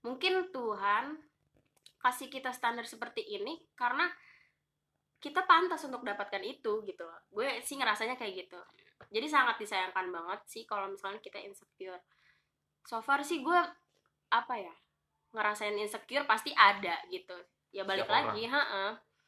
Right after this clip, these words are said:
Speaker 1: Cuman percuma kita insecure juga nggak akan merubah keadaan kita menjadi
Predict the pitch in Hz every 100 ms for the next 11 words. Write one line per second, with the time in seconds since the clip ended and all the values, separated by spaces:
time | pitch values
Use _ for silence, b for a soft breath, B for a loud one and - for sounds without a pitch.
0 | - - 269 359 349 - _ _ _ _
1 | _ _ _ _ _ _ 294 277 370 359
2 | - 339 294 262 - 381 254 190 175 175
3 | 170 196 190 185 180 185 180 185 185 180
4 | 185 185 196 - 185 185 190 185 185 185
5 | 185